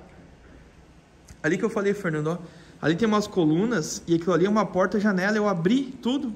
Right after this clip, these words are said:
e tem também uma cortina automatizada ali também.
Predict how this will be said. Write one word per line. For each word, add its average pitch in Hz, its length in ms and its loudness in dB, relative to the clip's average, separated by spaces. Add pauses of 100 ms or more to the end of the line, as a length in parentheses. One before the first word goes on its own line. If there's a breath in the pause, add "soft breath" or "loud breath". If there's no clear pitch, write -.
(100)
e 208 160 -4
tem 214 220 -2
também 214 400 -2
uma 214 440 0 (300 loud breath)
cortina 220 520 -2
automatizada 196 1000 -2
ali 160 120 -6
também. 147 360 -8